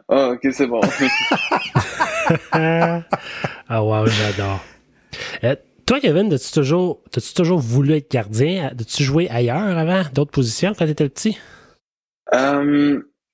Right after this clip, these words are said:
Speaker 1: qu'est-ce qui est arrivé dans le fond, c'est que moi, je, je, ça, quand,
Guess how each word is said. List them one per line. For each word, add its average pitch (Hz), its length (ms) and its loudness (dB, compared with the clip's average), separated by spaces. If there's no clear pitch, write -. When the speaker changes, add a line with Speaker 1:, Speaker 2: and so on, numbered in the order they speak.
Speaker 1:
qu'est-ce 220 240 0
qui 143 60 -4
est - 20 -2
arrivé 117 220 0
dans 131 120 2
le 113 60 -4
fond, 131 180 -4
c'est - 220 -10
que 110 320 4
moi, 147 400 2
je, 107 180 0
je, 101 180 0
ça, 104 560 0
quand, 120 500 0